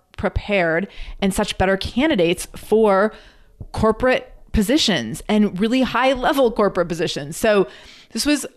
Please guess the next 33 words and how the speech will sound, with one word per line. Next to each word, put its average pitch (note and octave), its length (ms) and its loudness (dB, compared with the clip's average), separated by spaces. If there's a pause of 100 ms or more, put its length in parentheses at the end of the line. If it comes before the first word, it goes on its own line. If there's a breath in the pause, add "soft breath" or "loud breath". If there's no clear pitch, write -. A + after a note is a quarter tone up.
(240)
a A3+ 100 4
really A#3 340 2
powerful F#3 460 2
conversation. E3 760 -4
We F#3+ 80 -2
talked A#3 260 0
about B3 160 2
how A#3 120 2
literally G#3+ 460 2
how G#3+ 160 2
laundry F3+ 440 2
makes E3+ 200 -4
you F3+ 80 -2
more E3 140 0
resilient. C#3+ 640 -4 (460 loud breath)
Like, G3+ 140 0
doesn't A#3 240 2
that B3+ 160 0
sound B3 220 2
ridiculous? A3 680 0 (280)
But G#3 100 2
it G3+ 120 4
is F#3 80 0
so F#3 320 0
true. D#3 320 0
And F3+ 180 -2
the F#3+ 60 0
conversation G3 600 0
around E3+ 220 0
this E3 160 -6
is E3+ 160 -6
so E3+ 480 0
great. D3+ 440 -6